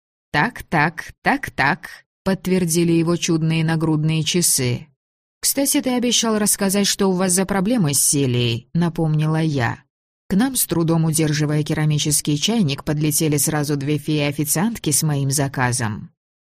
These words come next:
"Ещё минчаю?" строго спросили они у Полыни после того, как с третьей попытки припарковали чайник на столе. "Ага", зевнул куратор, хрустнул пальцами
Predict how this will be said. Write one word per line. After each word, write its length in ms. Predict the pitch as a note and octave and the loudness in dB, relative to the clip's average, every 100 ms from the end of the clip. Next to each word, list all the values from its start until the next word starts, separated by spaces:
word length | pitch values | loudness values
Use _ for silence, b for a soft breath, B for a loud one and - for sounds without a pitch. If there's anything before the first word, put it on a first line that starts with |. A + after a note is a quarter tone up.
| _ | _
"Ещё 480 | G#3+ A3 G#3+ - B3 | 0 2 2 2 2
минчаю?" 760 | F4 F#4 - A3 F3 E3 E3 - _ - | 2 2 2 2 2 2 -2 -8 _ -6
строго 420 | - F#3 E3+ E3 | -2 0 0 0
спросили 560 | - E3 D#3+ F3 E3 | -2 0 0 2 0
они 240 | D#3+ D#3+ D#3+ | 0 0 0
у 140 | D#3+ | 0
Полыни 400 | D#3+ D#3+ A3 G3+ | 0 0 2 2
после 340 | C#3 D3+ D#3 D#3+ | 0 0 0 0
того, 260 | D3 D3 | 0 0
как 160 | D3 D3 | 0 -2
с 60 | |
третьей 360 | - D#3 C#3+ D#3 | 0 2 2 0
попытки 480 | D#3 D3+ D3+ - D#3 | 0 -2 -2 -2 -2
припарковали 680 | D3 D3 D3 D#3 D3 D3 D3 | -2 -2 -2 -2 0 0 0
чайник 540 | - C#3+ C#3+ C#3 - | 0 0 0 -2 -2
на 80 | C#3+ | -2
столе. 640 | - D#3 D3 C3 A#2+ - _ _ _ _ _ | -2 -2 0 0 -2 -6 _ _ _ _ _
"Ага", 720 | D3 C#3+ C3+ C3 B2+ C#3 G3 - _ _ _ _ | -4 0 0 2 2 2 0 -4 _ _ _ _
зевнул 500 | E3+ D#3+ F3+ F3 F3 E3 | -2 0 2 2 2 0
куратор, 440 | F3+ A#3+ - C#3+ | 0 -2 -2 -4
хрустнул 560 | - E3 E3 E3 D#3 D#3 | -2 -2 0 0 0 -2
пальцами 680 | G#3 B3 - D3+ C3 B2 | -2 -2 0 -2 -2 -4